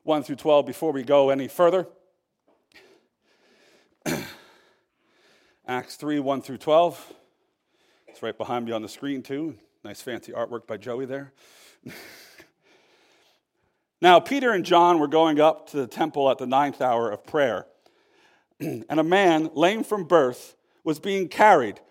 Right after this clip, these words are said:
whom they laid daily at the gate of the temple, that is called the Beautiful Gate, to ask of alms of those entering the temple.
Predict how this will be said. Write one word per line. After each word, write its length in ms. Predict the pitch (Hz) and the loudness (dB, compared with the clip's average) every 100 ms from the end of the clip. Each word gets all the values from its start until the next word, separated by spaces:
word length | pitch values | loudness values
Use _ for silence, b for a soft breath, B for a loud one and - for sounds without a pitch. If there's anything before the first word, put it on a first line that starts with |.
| _ | _
whom 140 | 185 | -2
they 100 | 175 | 0
laid 280 | 175 190 185 | 2 2 2
daily 480 | - 208 180 131 110 - b b | 4 6 6 4 -2 -12 b b
at 200 | 147 - | -4 -4
the 80 | 160 | -4
gate 460 | 135 165 104 - - _ _ _ | -2 -2 -2 -16 -20 _ _ _
of 140 | - 139 | -8 -4
the 80 | 156 | -2
temple, 400 | - 156 123 104 | -2 -2 -4 -6
that 140 | 127 | -6
is 80 | 123 | -6
called 280 | - 160 147 | 2 2 2
the 60 | |
Beautiful 400 | 131 175 165 - | -4 -4 -4 -6
Gate, 280 | 107 120 92 _ - | -8 -8 -8 _ -4
to 180 | 202 180 | -2 2
ask 340 | 233 - - _ _ _ _ - | 2 2 -8 _ _ _ _ -8
of 140 | - | -6
alms 520 | - 160 139 113 107 - | 2 4 4 2 -8 -12
of 120 | 127 | 0
those 380 | 156 170 151 - | 4 4 2 -4
entering 420 | 165 156 160 123 | -6 -4 -4 -6
the 100 | 113 | -6
temple. 460 | 107 151 143 107 - | -6 -6 -6 -8 -12